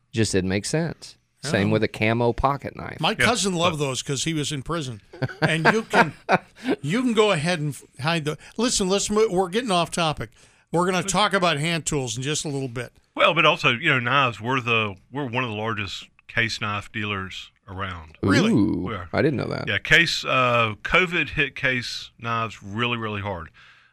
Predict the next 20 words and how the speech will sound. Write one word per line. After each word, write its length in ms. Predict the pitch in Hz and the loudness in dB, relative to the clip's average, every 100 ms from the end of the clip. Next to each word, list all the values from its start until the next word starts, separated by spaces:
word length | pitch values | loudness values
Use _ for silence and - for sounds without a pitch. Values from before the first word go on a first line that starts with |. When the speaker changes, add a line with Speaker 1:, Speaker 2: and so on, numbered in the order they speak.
| - | -8
Speaker 3:
uh, 200 | 107 107 | -4 -2
both 240 | 101 123 | 0 0
from 500 | - 123 113 107 101 - | 0 0 0 0 -6 -14
employment 580 | 113 101 - 135 135 127 - | -14 -10 -2 0 0 -2 -6
as 160 | 110 101 | -10 -6
well 320 | 110 110 95 | -6 -6 -6
as 380 | 107 104 104 92 | -6 -4 -6 -10
supply 560 | - - 104 110 110 | -16 -12 -10 -4 -4
chain 260 | 110 113 95 | -2 -4 -4
issues. 460 | 95 - - - - _ _ _ _ 107 | -8 -10 -14 -20 -20 _ _ _ _ -10
Uh, 200 | 98 117 | -6 -2
Speaker 2:
Yeah. 80 | 117 | 0
Speaker 3:
but 120 | 123 | 2
they've 180 | 156 - | 2 2
come 200 | 143 117 | 0 2
back 320 | 120 117 - | 2 2 -2
with 120 | 104 | -8
a 40 | |
vengeance, 640 | 98 113 117 101 92 - - 107 | -6 -6 -6 -8 -12 -16 -18 -10
and 580 | 104 104 101 98 95 | -6 -6 -6 -8 -12